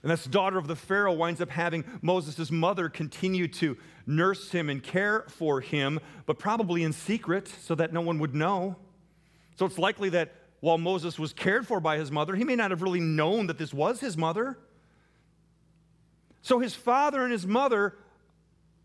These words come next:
are kind of distant and unfamiliar to him. He's adopted, adopted by the daughter of the Pharaoh, brought into this community. And God says, "I am the God of your father."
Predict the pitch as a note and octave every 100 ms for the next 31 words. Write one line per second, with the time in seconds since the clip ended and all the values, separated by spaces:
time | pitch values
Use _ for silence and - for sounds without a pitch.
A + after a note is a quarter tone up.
0 | _ F#3+ F#3 - _ - A#3+ B3+ D#3+ D3
1 | A3+ - C4 B3 G#3+ - G#3 A#3+ B3 A3+
2 | A#3+ C4+ - G#3 F#3+ C#3+ A2+ G2 - _
3 | _ _ _ _ _ G#3 G3+ A#3+ C4 B3+
4 | A#3+ F#3+ C3 - - _ _ _ _ _
5 | _ _ _ _ E3+ C#3+ G3 A#3+ - G#3
6 | D#3+ B2 - _ _ _ E3+ D#3+ D#3 F3
7 | F3+ E3 E3+ - F#3 C#3+ A2+ A2 - _
8 | _ - _ _ _ - F#3+ G3+ F#3 E3+
9 | G3+ - G3+ F#3 G3+ G3+ D#3 C#3 E3 E3+
10 | D#3 G#3 B3 G#3 G#3+ G3+ F#3 - - -
11 | _ _ _ _ _ F#3 A#3 D4 C#4 G#3+
12 | F#3 E3+ F3 F3+ F#3 - D3+ D#3+ - E3
13 | C3+ A2+ F#2